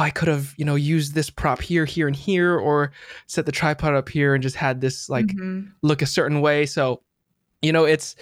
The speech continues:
Speaker 1: that's the part of the process that I love personally. And I think that any, every creator can actually really, um, c-, come to love, is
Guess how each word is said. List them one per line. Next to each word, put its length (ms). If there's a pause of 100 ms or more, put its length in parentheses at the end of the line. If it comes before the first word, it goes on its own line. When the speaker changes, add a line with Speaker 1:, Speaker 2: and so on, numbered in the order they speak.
(200)
Speaker 1:
that's 220
the 100
part 220
of 80
the 60
process 440
that 140
I 100
love 460
personally. 480
And 100
I 60
think 180
that 140
any, 260
every 220
creator 340
can 180
actually 380
really, 400 (400)
um, 380 (1000)
c-, 80 (100)
come 220
to 60
love, 340
is 380